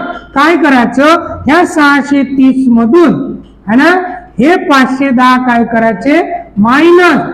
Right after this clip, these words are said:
तर झिरो, दोन, एक म्हणजे त्याच्या धावा किती? एकशे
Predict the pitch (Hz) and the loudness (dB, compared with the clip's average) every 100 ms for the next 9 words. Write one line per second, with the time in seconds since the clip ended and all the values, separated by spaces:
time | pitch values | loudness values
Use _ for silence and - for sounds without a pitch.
0 | - - - 262 208 156 262 339 349 294 | -14 -10 -4 -2 -2 0 2 4 4 2
1 | - - - 185 285 339 240 - - - | -2 -8 -4 0 2 2 2 -2 -8 -2
2 | 330 247 - - - 226 240 254 262 240 | 0 0 -4 -12 -6 0 2 2 0 -2
3 | 226 254 226 208 208 226 226 233 233 214 | -2 -2 -2 -2 -2 -2 -2 -2 0 -2
4 | 208 - 285 381 - - | -4 -4 -2 -2 -4 -12